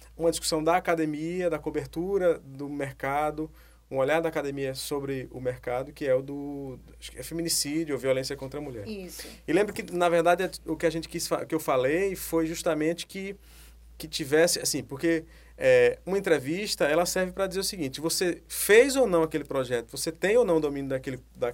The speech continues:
Speaker 1: daquilo que você fez. E se demonstrassem domínio daquilo, é, um, um pouco de maturidade acadêmica no sentido de,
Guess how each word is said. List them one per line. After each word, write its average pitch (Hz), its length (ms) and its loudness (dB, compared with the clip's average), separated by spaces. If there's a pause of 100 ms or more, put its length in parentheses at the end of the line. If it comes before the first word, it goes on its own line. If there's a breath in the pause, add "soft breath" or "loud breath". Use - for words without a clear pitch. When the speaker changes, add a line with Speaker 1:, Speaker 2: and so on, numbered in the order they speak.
(120)
Speaker 1:
daquilo 127 320 -8
que - 80 -20
você 123 200 -10
fez. 110 420 -10 (720 loud breath)
E 123 800 -8
se 156 220 -2
demonstrassem 147 760 0
domínio 139 380 0
daquilo, 135 640 -4 (500 soft breath)
é, 117 400 4
um, 165 340 -2
um - 20 0
pouco 175 520 2
de 151 120 -2
maturidade 156 500 2
acadêmica 139 480 -2
no 139 80 -6
sentido 131 400 -8
de, 131 320 -6